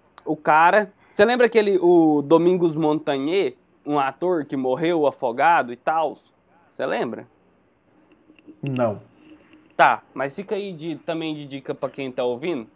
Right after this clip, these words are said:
Speaker 1: O Brado Retumbante. Domingos Montagnier,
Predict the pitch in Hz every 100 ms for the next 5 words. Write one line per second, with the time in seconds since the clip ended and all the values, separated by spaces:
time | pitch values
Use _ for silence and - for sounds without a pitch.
0 | _ - 143 143 165 180 175 180 - 160
1 | 120 117 104 - - _ _ _ _ _
2 | _ - 123 147 175 202 175 180 175 175
3 | 147 147 190